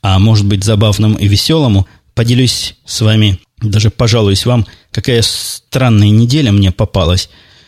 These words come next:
Это было практически по Ильфу и Петрову, где, по-моему, географ не мог найти, кажется, Берингов пролив, и в результате сошел с ума, на карте не мог найти этот пролив. Вот у меня была похожая ситуация, я писал программу, отлаживал ее под очень большой нагрузкой, ну, под нагрузкой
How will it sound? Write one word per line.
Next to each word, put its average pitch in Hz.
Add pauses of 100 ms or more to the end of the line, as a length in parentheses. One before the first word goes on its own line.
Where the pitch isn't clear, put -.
(100)
Это 131
было 135
практически -
по 117
Ильфу 120
и 110
Петрову, 104
где, 95 (560)
по-моему, 113
географ 117
не 113
мог 101
найти, 101 (220)
кажется, 104
Берингов 107
пролив, 98
и 92
в 95
результате 101
сошел 101
с -
ума, -
на 110
карте -
не 95
мог 85
найти 104
этот 80
пролив. 156 (680)
Вот -
у 120
меня 123
была 110
похожая 110
ситуация, 135
я 95
писал 107
программу, 127 (360)
отлаживал 107
ее 101
под 107
очень 107
большой 101
нагрузкой, 110
ну, 107
под 104
нагрузкой 104